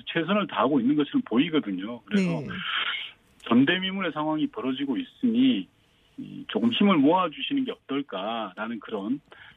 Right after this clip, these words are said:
Speaker 1: 생각을 하고요. 잘잘못에 대한 평가, 이 코로나 일구 사태를 어떻게 대응해야 되는지에 대한 평가와 반성은 사태를 수습한 이후에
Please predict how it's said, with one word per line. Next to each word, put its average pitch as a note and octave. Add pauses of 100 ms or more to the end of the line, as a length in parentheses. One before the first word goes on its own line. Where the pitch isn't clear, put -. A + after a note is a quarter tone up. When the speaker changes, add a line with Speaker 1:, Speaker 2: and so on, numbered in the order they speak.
(120)
Speaker 1:
생각을 C3
하고요. B2
잘잘못에 E3
대한 B2+
평가, D#3+ (220)
이 - (320)
코로나 E3+
일구 D3
사태를 C3+ (220)
어떻게 -
대응해야 F3
되는지에 B2
대한 A#2
평가와 D3+
반성은 A#2+ (540)
사태를 F3+
수습한 F3+
이후에 E3